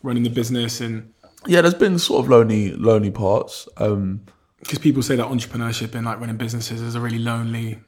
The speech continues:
Speaker 2: Yeah,
Speaker 1: lonely
Speaker 2: I think
Speaker 1: game.
Speaker 2: like, I think that's what I had to deal with when I was younger. Like, now I, I think I've got, like, a quite a good support group, but when I was younger, I didn't have that support group.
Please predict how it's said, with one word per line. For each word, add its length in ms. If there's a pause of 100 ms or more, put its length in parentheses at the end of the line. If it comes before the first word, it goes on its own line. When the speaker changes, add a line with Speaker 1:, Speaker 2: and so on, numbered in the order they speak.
Speaker 2:
Yeah, 460
Speaker 1:
lonely 140
Speaker 2:
I 20
think 160
Speaker 1:
game. 120
Speaker 2:
like, 380 (720)
I 80
think 540 (760)
that's 240
what 60
I 40
had 80
to 80
deal 200
with 120
when 100
I 60
was 120
younger. 360 (640)
Like, 500 (580)
now 720 (220)
I, 260
I 40
think 360
I've 140
got, 180
like, 200
a 40
quite 280
a 60 (240)
good 140
support 460
group, 340
but 280
when 120
I 60
was 160
younger, 200
I 60
didn't 220
have 180
that 120
support 340
group. 320